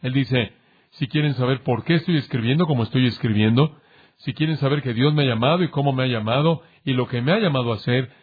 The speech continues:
si quieren saber el espectro de mi ministerio y por qué estoy tratando con ustedes como lo estoy haciendo, aquí está."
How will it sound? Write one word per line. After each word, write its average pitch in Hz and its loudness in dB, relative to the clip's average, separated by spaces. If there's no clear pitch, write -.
si - -4
quieren 156 2
saber 131 0
el 127 -4
espectro 165 -2
de 123 0
mi 117 -2
ministerio 117 0
y - -6
por 135 -2
qué 151 -2
estoy 156 -2
tratando 147 0
con 131 0
ustedes 151 0
como 117 -2
lo 113 0
estoy 139 2
haciendo, 117 0
aquí 127 -2
está." 117 0